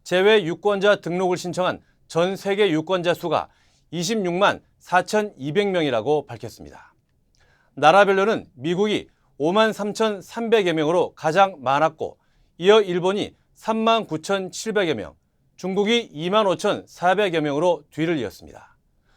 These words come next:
중앙선관위는 오는 삼십 일부터 오 일 동안 재외 선거인 명부를 작성하고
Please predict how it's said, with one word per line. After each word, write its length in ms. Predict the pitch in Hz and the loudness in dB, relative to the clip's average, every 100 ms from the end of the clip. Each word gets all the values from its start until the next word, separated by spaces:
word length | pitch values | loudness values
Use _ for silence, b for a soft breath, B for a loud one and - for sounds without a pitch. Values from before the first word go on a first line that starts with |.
| _ _ - | _ _ -10
중앙선관위는 920 | 180 208 220 - 190 196 202 170 - _ _ - | -2 2 0 -2 -2 0 0 -2 -6 _ _ -8
오는 240 | 165 208 | -2 -2
삼십 400 | 202 - 247 233 | -4 -4 -4 -2
일부터 480 | 214 196 196 220 208 | -2 -2 2 2 2
오 160 | 117 156 | -2 -2
일 120 | 196 | 0
동안 320 | 190 147 82 _ _ _ _ | 0 -2 -2 _ _ _ _
재외 460 | - 175 202 220 | 2 4 6 4
선거인 640 | - 190 202 202 220 208 | 0 -4 -2 2 2 0
명부를 380 | 131 143 160 220 | -2 -2 0 -2
작성하고 640 | 175 156 160 135 160 - | -2 -4 -2 -2 -2 -4